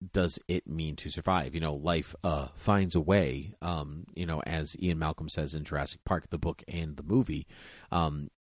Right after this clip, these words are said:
and that, that's kind of the thesis for The Lost World itself. And so I didn't find the story as engaging, um, as I did in Jurassic Park, where I,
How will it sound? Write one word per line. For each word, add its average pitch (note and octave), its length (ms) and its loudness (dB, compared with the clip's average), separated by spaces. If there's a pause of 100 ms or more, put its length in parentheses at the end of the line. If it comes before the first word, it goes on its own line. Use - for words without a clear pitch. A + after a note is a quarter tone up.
(120)
and G#2+ 160 6
that, A2+ 200 6 (120)
that's A2 260 4
kind G#2+ 300 4
of F2+ 80 2
the D#2+ 100 2
thesis - 720 2 (280)
for E2 840 4 (300)
The G2 100 4
Lost D#2+ 420 -2
World E2 460 2
itself. - 460 -2
And F2 120 -4
so F#2+ 300 6 (200)
I A2+ 60 6
didn't D#3+ 300 4
find C3+ 300 4
the G#2 60 4
story G#2 400 2 (160)
as F#2+ 360 4
engaging, F#2 840 2 (320)
um, G#2+ 400 6
as G#2+ 220 4
I G#2+ 60 8
did A2+ 240 6
in A2 160 0
Jurassic G#2 340 4
Park, G#2+ 240 4
where F2+ 100 8
I, E2+ 120 4